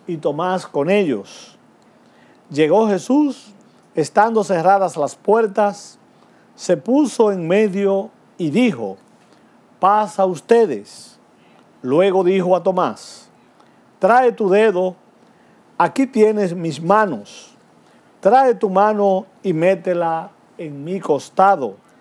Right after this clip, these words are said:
y no seas incrédulo, sino creyente". Contestó Tomás:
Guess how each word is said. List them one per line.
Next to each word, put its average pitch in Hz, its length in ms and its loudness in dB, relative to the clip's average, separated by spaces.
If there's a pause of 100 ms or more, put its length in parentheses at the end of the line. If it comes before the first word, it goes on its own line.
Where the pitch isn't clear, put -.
(580)
y 147 120 -6
no 190 160 0
seas 185 680 0 (240)
incrédulo, 247 960 0 (680)
sino 190 800 0 (300)
creyente". 131 840 -4 (880)
Contestó 156 800 -2
Tomás: 185 720 -4